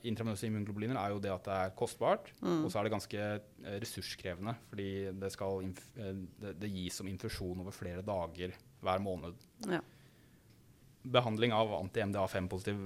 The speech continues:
Speaker 1: raskt progredierende interstitiell lungesykdom, det innebærer vanligvis en kombinasjonsbehandling med, med høydose prednisolon, eller høydose glukokortikoider, i, i kombinasjon med, med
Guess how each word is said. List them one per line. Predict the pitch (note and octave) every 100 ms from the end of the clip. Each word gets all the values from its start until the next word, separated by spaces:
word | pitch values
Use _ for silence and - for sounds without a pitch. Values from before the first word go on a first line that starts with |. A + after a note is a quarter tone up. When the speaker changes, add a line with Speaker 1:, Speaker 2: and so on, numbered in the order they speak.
| F#2+
Speaker 1:
raskt | F2 -
progredierende | G2 G2 F2+ F#2 F#2+ F#2 -
interstitiell | G2+ G2 G#2 G2+ G2+
lungesykdom, | G2 F#2 F#2 G2+ C#3+
det | A2 G#2+ G#2+ -
innebærer | A#2 F#2+ F#2 G2
vanligvis | G2+ F2+ F2 F2+ - - -
en | G2 F#2+
kombinasjonsbehandling | - F#2+ G2 - F2 E2+ - F2+ F2 G2
med, | G2 F#2+ F#2+ G2 - - -
med | A2
høydose | G2+ F#2 F2+ E2 - F#2+ G2
prednisolon, | G2+ F#2+ A2 A#2+ F3 G3+ - - - - - -
eller | G#2
høydose | G#2 F#2+ F#2 F#2+
glukokortikoider, | F#2+ F#2+ - - G2 G2 A#2+ -
i, | G2+ G#2 G#2
i | -
kombinasjon | G#2+ G#2 G#2+ G2 G2
med, | G2 G2+ G2+ -
med | G#2 G#2+ G#2